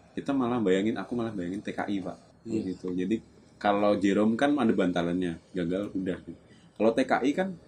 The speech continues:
Speaker 1: ketika dia misalnya dipecat dari rumah tangga tertentu, terus dia harus, atau pabrik tertentu, dia kan bingung kadang, eh, dideportasi atau misalnya nyari kerja lagi di situ. Itu tuh kayaknya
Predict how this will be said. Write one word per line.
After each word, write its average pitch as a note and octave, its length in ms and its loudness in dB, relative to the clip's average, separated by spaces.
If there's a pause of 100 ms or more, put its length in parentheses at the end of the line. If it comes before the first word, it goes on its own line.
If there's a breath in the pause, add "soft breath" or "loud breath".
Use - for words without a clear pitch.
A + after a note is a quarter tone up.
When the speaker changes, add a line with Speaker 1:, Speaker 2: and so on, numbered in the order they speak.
Speaker 1:
ketika - 340 0
dia G#2 560 4
misalnya G2+ 560 0
dipecat F2+ 1000 -2
dari F2+ 560 0
rumah F2 240 -4
tangga F2+ 280 -2
tertentu, F#2 580 -4
terus F2+ 200 -6
dia F2+ 220 -2
harus, F2 260 -6 (240)
atau - 300 -4 (300)
pabrik F#2+ 320 0
tertentu, G2+ 680 0
dia F#2 120 2
kan D#3+ 120 0
bingung G#2+ 480 2
kadang, F#2 340 -4 (540 loud breath)
eh, F#2+ 160 -2
dideportasi F#2+ 760 -2
atau F2+ 420 -2
misalnya F#2+ 400 0
nyari F#2 120 2
kerja F#2 260 0
lagi F2+ 240 0
di F2+ 100 -4
situ. G#2 520 -2
Itu G#2+ 200 0
tuh C#3 180 2
kayaknya A#2+ 440 0